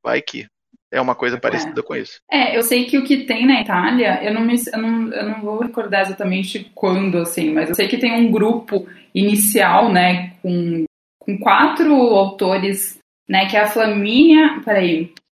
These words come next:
Speaker 3: eu anotei aqui em algum lugar.
Speaker 1: Flamínia Brasili.
Speaker 3: Exato, é a Flamínia Brasili, o Virgínio G-,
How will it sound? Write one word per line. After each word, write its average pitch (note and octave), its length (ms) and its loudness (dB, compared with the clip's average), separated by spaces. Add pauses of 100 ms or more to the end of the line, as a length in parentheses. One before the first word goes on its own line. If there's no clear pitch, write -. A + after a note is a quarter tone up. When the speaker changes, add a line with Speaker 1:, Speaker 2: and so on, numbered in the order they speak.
(120)
Speaker 3:
eu G3+ 120 -4
anotei G#3 360 -2
aqui G#3 180 -10
em G3 40 -8
algum A#3 260 -2
lugar. G3+ 500 0
Speaker 1:
Flamínia F3 340 2
Brasili. D3+ 720 0
Speaker 3:
Exato, B3 480 4
é G3 40 2
a F#3+ 40 -2
Flamínia B3 320 2
Brasili, C4 840 2
o A3 120 -6
Virgínio A#3 540 0
G-, G3+ 120 -6